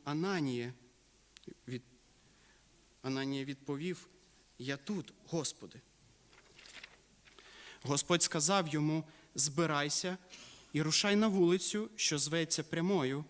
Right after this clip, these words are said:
Там, у домі Юди, запитай чоловіка з міста Тарс на ім'я Савл.'» Ананія був звичайний учень Ісуса Христа. Він нічим не відрізняється від нас з вами.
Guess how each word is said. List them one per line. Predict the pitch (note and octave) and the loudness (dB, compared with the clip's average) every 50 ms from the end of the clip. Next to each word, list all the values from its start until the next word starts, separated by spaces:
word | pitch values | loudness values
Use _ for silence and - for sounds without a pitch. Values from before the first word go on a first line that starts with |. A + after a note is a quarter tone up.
| - - - - - - - - - - - - - | -16 -20 -20 -20 -20 -20 -20 -20 -20 -20 -20 -20 0
Там, | - D#3+ D3 C#3+ C#3+ D3 - - | 2 4 4 4 4 0 -2 -4
у | D3 D3 | -4 -2
домі | C3+ D3 D#3 D3 C#3 C#3 C3 | 0 2 4 6 6 6 4
Юди, | C3 D3 F3+ F#3 F3+ D#3+ E3 D3+ D3 - - - - | 2 2 0 0 0 0 -2 -2 -4 -6 -12 -8 -4
запитай | C#3 - D#3+ - - E3+ - A3 A3 G#3 | -4 -4 -2 -4 -4 -4 -2 -2 0 0
чоловіка | - - G#3+ G3+ G3 F#3+ F3+ G3 F#3+ - F3+ E3 | 0 0 0 -2 -2 -2 -2 -2 -2 -2 0 0
з | - - | 2 2
міста | E3+ F3 E3+ D#3+ - - D#3+ | 2 2 2 2 0 -2 -4
Тарс | D#3 - - - G3 F3 D3+ D#3 F3 - - - - - - - - | -6 -4 -2 0 0 2 0 0 0 0 -2 -2 -4 -8 -16 -10 -4
на | C3+ C3+ C3+ | -2 -2 0
ім'я | C3 C3 C3+ C3+ C3 C3 C3 C3+ C3 C3 - | 0 2 2 2 2 0 0 -2 -4 -4 2
Савл.'» | - - - - F3 C#3+ A#2 G2+ G2+ F2+ - - - - - - - - - - - - _ _ - - - - - _ _ - _ - - - - - _ - - - - - - - - - - | 6 6 8 8 6 4 2 0 -2 -6 -8 -12 -18 -20 -20 -20 -20 -20 -20 -20 -20 -20 _ _ -20 -20 -20 -20 -20 _ _ -20 _ -20 -20 -20 -20 -20 _ -20 -20 -20 -20 -20 -20 -20 -20 -12 -6
Ананія | C3+ C#3+ D#3 G#3 A#3+ A#3 G3 E3+ D3+ D3 D3 D#3 E3 F3 - - - - - - - - - - - - - - - - - - - - - - - - - | -4 -2 0 2 2 4 4 4 6 6 4 4 2 0 -4 -10 -20 -20 -20 -20 -20 -20 -20 -20 -20 -20 -20 -20 -20 -20 -20 -20 -20 -20 -20 -20 -20 -12 -6
був | D3 D#3 F3+ F#3 E3 - - - - - - - - | -2 0 0 0 0 -2 -8 -14 -20 -20 -16 -4 2
звичайний | D#3 - D3+ D#3+ E3 - - - G3+ G3+ G3+ G#3 G3+ G3+ G3+ G3 F#3+ F3+ - - - - - - | 2 4 4 4 4 6 6 6 6 6 4 4 4 6 6 4 4 2 0 -8 -20 -20 -8 -2
учень | - F3+ F3+ - - - F3 F3 E3+ | 2 4 4 6 6 6 4 2 2
Ісуса | E3 D3+ - - F3+ - - E3 | 4 4 4 6 6 6 4 4
Христа. | D#3 - D#3 D#3 - - - - A3 G3+ E3 | 0 -4 -2 0 0 0 0 0 0 0 0
Він | C#3+ D3 D#3+ | 2 4 4
нічим | E3+ F3 - - G#3 F#3+ E3+ D#3 E3 | 6 6 6 6 6 6 6 6 6
не | E3+ E3 | 6 4
відрізняється | F3+ D#3+ E3 D#3+ E3 E3 F#3 F#3 F3+ F3 D#3+ - - E3 | 4 2 0 0 0 2 4 4 4 4 4 0 -2 -2
від | D3+ D#3 D3 D#3+ | -4 -2 0 2
нас | F#3+ F#3+ E3+ C#3+ - - | 4 4 4 4 2 2
з | |
вами. | D3 D3+ D3+ D#3 F3 F#3 | 0 0 0 2 0 0